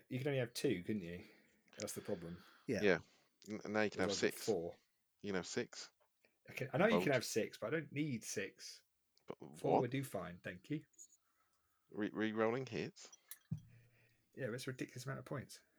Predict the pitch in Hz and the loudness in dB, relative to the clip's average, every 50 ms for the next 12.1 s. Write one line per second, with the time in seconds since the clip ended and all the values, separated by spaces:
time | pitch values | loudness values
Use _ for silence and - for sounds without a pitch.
0 | _ - 98 - - - - 95 101 92 78 - - - - - - 92 98 90 | _ -8 -6 -6 -4 0 2 4 4 4 4 0 -2 -8 -8 -2 0 2 4 4
1 | 80 82 85 - - - - 98 98 - - - - - 90 87 90 80 - - | 4 2 2 0 -2 -4 -2 -2 -2 -4 -6 2 4 6 6 6 4 0 -2 -2
2 | 95 98 85 - - - 90 90 92 87 - - _ _ _ _ _ - - _ | -2 -2 -2 -4 -4 -2 0 0 2 0 0 -4 _ _ _ _ _ -20 -20 _
3 | _ _ - - - - - - - 87 87 87 - - - - - - - - | _ _ -20 -20 -16 -8 -6 -6 -4 -4 -6 -6 -8 -8 -8 -10 -14 -18 -20 -20
4 | - - - - - - _ _ _ _ _ _ _ _ _ - - - - - | -20 -20 -20 -20 -20 -20 _ _ _ _ _ _ _ _ _ -18 -12 -8 -2 2
5 | 123 110 101 98 98 95 92 92 90 - 170 170 - 170 165 - 76 - - - | 6 10 12 12 12 12 12 10 8 8 8 8 8 10 8 6 6 6 4 0
6 | - - - - 165 175 170 - 110 110 - 87 87 82 85 85 82 - - 76 | -4 -4 -2 2 2 2 2 4 4 2 4 4 4 4 2 2 0 -2 -4 -4
7 | 76 78 80 - - - 226 190 - 208 196 - - 190 - _ _ _ _ _ | -4 -6 -8 -6 2 4 6 6 6 6 4 2 0 -4 -4 _ _ _ _ _
8 | - - - - - - - - - - _ _ _ _ _ _ _ _ _ _ | -20 -20 -20 -20 -20 -20 -20 -20 -20 -20 _ _ _ _ _ _ _ _ _ _
9 | _ - 95 95 90 90 85 78 76 78 - - - - 90 90 87 - - _ | _ 2 6 8 8 8 8 6 4 2 0 -6 -10 -10 -10 -12 -14 -16 -18 _
10 | _ _ - 87 - - 87 69 92 87 - - 92 87 82 71 - - - - | _ _ -12 -6 -2 0 4 4 4 4 2 0 -2 0 0 -2 -4 -8 -12 -12
11 | - - - - - - - - - 127 120 123 127 120 - 113 95 90 98 95 | -10 -10 -12 -14 -16 -16 -6 6 8 8 10 10 8 6 4 4 4 4 4 4
12 | 98 113 | 4 4